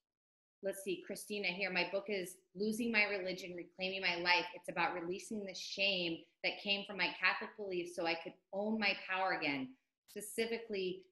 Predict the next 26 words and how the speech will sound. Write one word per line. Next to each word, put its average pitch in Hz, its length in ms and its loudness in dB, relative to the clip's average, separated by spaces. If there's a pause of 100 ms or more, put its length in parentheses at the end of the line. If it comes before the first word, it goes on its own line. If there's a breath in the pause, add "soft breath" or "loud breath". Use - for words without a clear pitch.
(120)
using 214 340 -2
abortion 185 680 -2
as 175 140 -4
experience 180 720 -2
that 131 180 2 (140)
brought 170 260 2
me 180 240 -4
through 160 220 -4
the 160 100 -6
journey." 147 460 0 (580)
So 214 460 0 (880)
powerful. 254 840 4 (220)
And 208 220 6
these 254 500 4 (340)
these 247 300 4
books 233 640 2 (140)
are 208 260 4
going 220 600 4
to 190 440 2 (1300)
literally 220 920 4
change 208 540 2
people's 190 460 -8
lives 151 520 4 (280 soft breath)
and 180 160 2 (120)
open 208 320 0
up 190 140 2